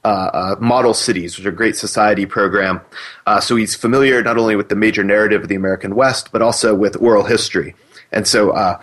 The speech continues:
we've collected hundreds of hours of, uh, of, of interviews with people living in workforce housing, uh, and we have, uh, over fifty man camps, as they're colloquially known, uh, documented, uh, archaeologically, in other words, looking at the material culture.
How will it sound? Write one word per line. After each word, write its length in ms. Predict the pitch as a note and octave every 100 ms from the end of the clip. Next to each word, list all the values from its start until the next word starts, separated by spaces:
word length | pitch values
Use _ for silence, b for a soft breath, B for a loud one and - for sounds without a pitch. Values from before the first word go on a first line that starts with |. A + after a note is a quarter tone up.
| B -
we've 160 | A#2 -
collected 380 | B2 A2 A2
hundreds 320 | - B2+ A#2 A2
of 80 |
hours 420 | G2+ G#2 G2 F#2 -
of, 240 | G2+ G2+
uh, 240 | F#2+ F2 F2+ _ _ - B _ -
of, 180 | G2+ -
of 160 | A2+
interviews 540 | C3 C3+ G2+ G2+ F2 G#2+
with 160 | G2
people 260 | B2 A2+ G#2+
living 280 | G#2+ G#2 G2
in 120 | F#2
workforce 440 | G2 - G2 -
housing, 420 | A2+ A2 A2 G#2 G#2 B B -
uh, 180 | G#2 -
and 160 | A#2+
we 100 | A2+
have, 340 | A2 G#2+ G#2 G2+
uh, 220 | G2 F#2+
over 180 | F#2+ G2+
fifty 360 | - B2+ - G#2+
man 300 | G#2+ G#2+ G#2
camps, 580 | A2 F#2+ F#2+ - - -
as 160 | G#2 F#2
they're 80 | G2+
colloquially 540 | - G#2+ - F#2+ F#2
known, 340 | F2+ F#2+ F#2+ F2+ B B -
uh, 220 | G2 F#2
documented, 640 | A2+ G#2+ A2 G2+ G#2+ F#2
uh, 280 | F#2+ G2+ F2 -
archaeologically, 760 | B2 A#2 A2 A2+ - G2+ F2+
in 80 | F#2+
other 160 | F2+ F#2
words, 260 | F2 F2
looking 500 | C2 F2+ A#2 B2 B2
at 80 | G#2+
the 60 | G#2
material 400 | G#2+ - G#2 F2+
culture. 420 | G#2+ F#2+ - -